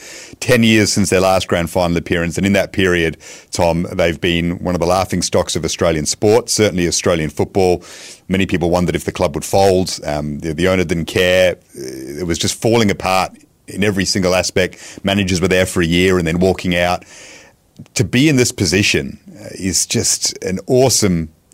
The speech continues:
um, tale of renaissance from Nick Montgomery, Sean Mielenkamp and, and people in,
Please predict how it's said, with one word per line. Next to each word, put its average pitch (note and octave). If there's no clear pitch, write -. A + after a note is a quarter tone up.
um, E2
tale E2+
of D#2
renaissance F2+
from E2
Nick -
Montgomery, E2+
Sean E2+
Mielenkamp E2
and, D#2+
and D#2+
people E2+
in, D#2+